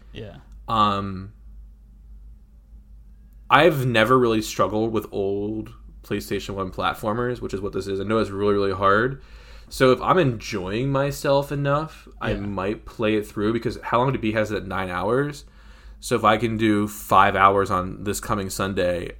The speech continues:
Speaker 2: and
Speaker 1: Yeah.
Speaker 2: sprinkle four in throughout the week after that, I should be able to get it done.
Speaker 1: Oh,
Speaker 2: But it's
Speaker 1: damn.
Speaker 2: gonna be if my P C can handle it.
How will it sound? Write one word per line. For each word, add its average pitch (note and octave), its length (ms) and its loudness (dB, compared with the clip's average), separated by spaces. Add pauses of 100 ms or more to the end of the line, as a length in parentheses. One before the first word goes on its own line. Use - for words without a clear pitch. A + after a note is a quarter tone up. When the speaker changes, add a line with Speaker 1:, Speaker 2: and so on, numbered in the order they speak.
Speaker 2:
and G#2+ 120 -4
Speaker 1:
Yeah. A2+ 80 -4
Speaker 2:
sprinkle G#2+ 300 -4
four G2+ 420 2
in G2 100 0
throughout F#2+ 180 -6
the F#2+ 80 -10
week G2 220 -4
after F#2 280 -2
that, G#2 300 0
I F2 100 -8
should F2 380 -10
be G2+ 140 -2
able C3 240 -2
to D3+ 100 -4
get D3+ 260 -2
it E3 300 -4
done. D#3+ 500 0 (400)
Speaker 1:
Oh, A2+ 100 -10
Speaker 2:
But A#2 120 2
it's A2+ 100 0
Speaker 1:
damn. B2+ 120 2
Speaker 2:
gonna A#2+ 120 2
be A2+ 480 0
if G#2+ 140 -6
my A#2 100 0
P C3+ 160 -2
C C#3 160 -6
can C#3 100 -2
handle G2 240 -2
it. C#3+ 120 -6